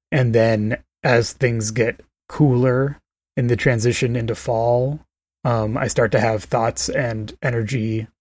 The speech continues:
for the coming season again. And I also usually have a family vacation that's at the end of August. So those things sync up for me where I usually use that as a, as a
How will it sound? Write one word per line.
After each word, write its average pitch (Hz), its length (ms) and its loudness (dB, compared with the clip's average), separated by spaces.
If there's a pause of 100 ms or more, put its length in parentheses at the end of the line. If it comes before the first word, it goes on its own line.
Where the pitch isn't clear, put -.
(320)
for 127 180 2
the 110 120 0
coming 113 500 -4 (120)
season 139 640 0 (160)
again. 151 460 2 (560)
And 135 140 -2
I 135 60 2
also 139 220 4
usually 127 400 4
have 113 320 -2
a 110 260 0
family 110 340 -2
vacation 113 500 -4
that's 110 180 -6
at 107 80 -8
the 110 120 -6
end 104 140 -6
of 104 100 -6
August. 117 540 -2 (320)
So 110 400 2 (260)
those 156 220 6
things 143 220 4
sync 131 200 0
up 117 140 0
for - 140 -4
me 113 160 -2
where 110 200 2
I 110 80 4
usually 110 400 2
use 107 220 -2
that 110 220 2
as 113 140 0
a, 123 160 0
as 123 140 -2
a 127 200 -2